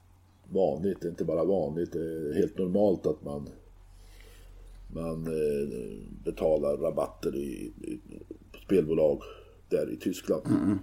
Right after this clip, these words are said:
Speaker 1: Men vi har haft det där hur
Speaker 2: Just det.
Speaker 1: många gånger som helst. Tasmanien och
Speaker 2: Ja.
Speaker 1: Sydafrika, U S A och Belgien och... Så jag minns en, en debatt, jag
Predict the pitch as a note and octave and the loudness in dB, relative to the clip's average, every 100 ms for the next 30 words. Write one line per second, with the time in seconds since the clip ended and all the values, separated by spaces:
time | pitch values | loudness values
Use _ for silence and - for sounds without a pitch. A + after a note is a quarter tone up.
0 | - - A2 A#2 A2 - A#2+ A2 A2+ A2+ | -4 8 12 12 12 10 12 12 12 8
1 | A2+ G#2+ G#2+ A#2 A#2 E2+ - - G#2 G#2 | 6 4 6 8 8 6 -2 0 2 2
2 | G#2 G#2 G2+ G#2 G#2+ G#2 F#2+ F#2+ G2 G2+ | 4 4 4 2 2 4 4 10 10 10
3 | F#2+ - - - - A2 G#2 G2+ G#2+ G2+ | 6 -4 -18 -2 4 10 12 12 10 6
4 | - G#2 G#2 G2+ F#2+ - G2 F#2+ F#2+ G#2 | 8 10 10 8 6 6 6 6 4 6
5 | G2+ G2 G2 G2+ G2 G2 F2+ - - _ | 6 6 6 6 6 2 0 -4 -20 _
6 | - - - _ - A2 G#2+ G#2+ G#2 G2+ | -20 -20 -20 _ 4 8 8 8 4 4
7 | G2 G2 - G2 F#2+ G2+ F2+ A2+ - - | 2 2 -2 -4 2 4 8 6 6 2
8 | G2+ F2+ G1+ | 4 4 0